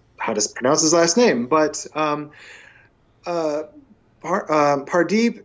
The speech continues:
is, his father, uh, was killed in the Sikh temple shooting in Milwaukee, um, not too long ago, a few years ago. And Arno is a former and reformed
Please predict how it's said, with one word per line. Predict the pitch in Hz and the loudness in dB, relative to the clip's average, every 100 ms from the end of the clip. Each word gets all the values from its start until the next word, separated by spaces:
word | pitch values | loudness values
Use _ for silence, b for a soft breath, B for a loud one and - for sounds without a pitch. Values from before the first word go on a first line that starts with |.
| - | -6
is, | 156 156 - - | -2 -2 -4 -4
his | 175 190 - | 2 2 0
father, | - 170 175 160 147 139 131 | -2 2 2 2 0 -4 -8
uh, | 127 131 135 | -10 -8 -6
was | 131 143 131 | -6 -6 -6
killed | - 160 151 147 - 135 | -8 -2 2 2 -2 -6
in | 131 131 | -6 -4
the | 131 127 127 | -2 0 0
Sikh | 123 185 175 - | 2 2 2 0
temple | 151 113 113 101 | -2 -2 -2 -2
shooting | 104 - 113 104 98 104 | -4 -2 -2 -2 -6 -6
in | 120 117 117 | 0 2 2
Milwaukee, | 117 127 143 - 180 - - _ b b _ | 4 4 2 0 -10 -14 -18 _ b b _
um, | 110 110 104 104 101 104 101 - - | -6 -2 0 -2 -4 -6 -10 -12 -10
not | 123 120 - | -4 -4 -2
too | - 120 | -2 0
long | 117 110 110 | 2 0 -2
ago, | 110 107 104 | -2 0 0
a | |
few | 104 123 | -2 0
years | 117 113 107 - | 2 4 4 2
ago. | - 104 104 123 127 | 2 2 2 2 -2
And | 123 123 120 120 120 - B B B B - | 0 2 2 2 0 -4 B B B B 0
Arno | 180 190 160 156 160 | 2 4 4 2 0
is | 139 143 139 139 - | -2 -2 -2 -4 -8
a | 135 135 131 131 135 - - - | -4 -2 -2 -6 -10 -16 -20 -2
former | 156 160 151 147 147 147 | 2 4 4 4 4 2
and | 120 127 127 | 0 -2 0
reformed | 127 123 147 143 139 139 139 131 | -2 0 2 4 4 2 0 -4